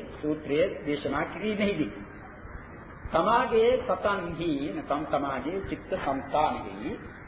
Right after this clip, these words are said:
පස්සද්ධි සම්බෝධ්‍යංගය ඇත්තේද? ඒ ඇති කල්හි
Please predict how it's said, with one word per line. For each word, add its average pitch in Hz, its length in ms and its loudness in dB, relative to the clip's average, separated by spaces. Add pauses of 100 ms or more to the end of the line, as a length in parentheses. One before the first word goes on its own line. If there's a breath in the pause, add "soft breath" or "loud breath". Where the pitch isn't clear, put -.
(360)
පස්සද්ධි 214 680 4
සම්බෝධ්‍යංගය 160 1040 0 (2000)
ඇත්තේද? 175 760 4 (1160)
ඒ 202 160 6
ඇති 208 280 2
කල්හි 190 540 4